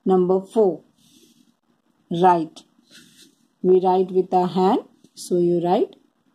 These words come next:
number five here. Okay, children, we have finished five chapters in science. Uh, you will get very soon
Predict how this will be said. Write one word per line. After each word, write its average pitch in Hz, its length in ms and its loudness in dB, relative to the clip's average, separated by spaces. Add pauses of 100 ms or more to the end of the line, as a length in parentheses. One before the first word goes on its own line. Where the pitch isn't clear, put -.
(480)
number 175 360 -2 (360)
five 180 320 0
here. 175 260 -8 (1200)
Okay, 202 240 -2
children, 233 460 -2 (220)
we 208 200 0
have 214 340 0
finished 240 480 -10 (640)
five 185 380 2
chapters 202 720 -2 (260)
in 185 220 -4
science. 185 640 -2 (880)
Uh, 185 200 -8
you 202 200 0
will 262 160 0
get 262 280 -2
very 214 360 0
soon 240 680 -2